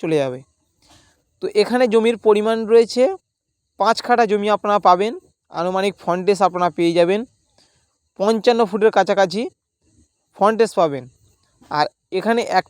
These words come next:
টাকার আপনাদের মাটি ফেলতে লাগবে না, আপনারা যে ঘরটি বানাবেন বা বাগানবাড়ি বানাবেন, ওখানে যে ভিতটি তুলবেন,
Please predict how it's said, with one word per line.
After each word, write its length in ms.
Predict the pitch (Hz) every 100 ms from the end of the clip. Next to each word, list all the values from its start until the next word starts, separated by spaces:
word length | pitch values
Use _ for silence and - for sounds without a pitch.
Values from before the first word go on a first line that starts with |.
| -
টাকার 200 | 208 214
আপনাদের 280 | 190 196 196
মাটি 280 | 180 160 180
ফেলতে 260 | 185 196 208
লাগবে 260 | 202 190 208
না, 100 | 240 370 _ _ _ _
আপনারা 320 | 151 - 180 180
যে 200 | 160 196 202 -
ঘরটি 380 | - 170 202 233
বানাবেন 420 | 208 202 202 196 240 240
বা 100 | 175 165
বাগানবাড়ি 380 | 160 185 196
বানাবেন, 380 | 202 190 175 190 330 - _ _ _ _ _ _ -
ওখানে 340 | 185 233 233
যে 100 | 220 202
ভিতটি 340 | 143 196 - 233
তুলবেন, 320 | 233 226 247